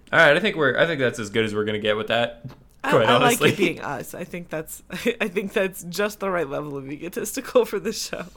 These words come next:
Speaker 1: That's good. So it's, it's, it's so far the current runner is Thanksgiving three, thankful for beach time.
Speaker 2: Like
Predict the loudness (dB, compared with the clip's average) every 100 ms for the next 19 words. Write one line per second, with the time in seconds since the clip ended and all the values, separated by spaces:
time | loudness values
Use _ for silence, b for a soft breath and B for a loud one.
0 | -20 _ -20 -20 -20 -20 _ 2 2 2
1 | 0 0 -2 -8 0 0 0 -6 -2 -2
2 | -2 -8 -6 -6 -4 0 2 4 4 4
3 | 2 -4 -6 -4 -4 -2 -2 -2 -4 -4
4 | -6 -6 -6 -4 -4 -4 -6 -6 -6 -6
5 | -4 -4 -6 -6 -6 -4 -4 -4 -6 -8
6 | -10 -10 -12 -12 -14 -20 b b b b
7 | -8 -2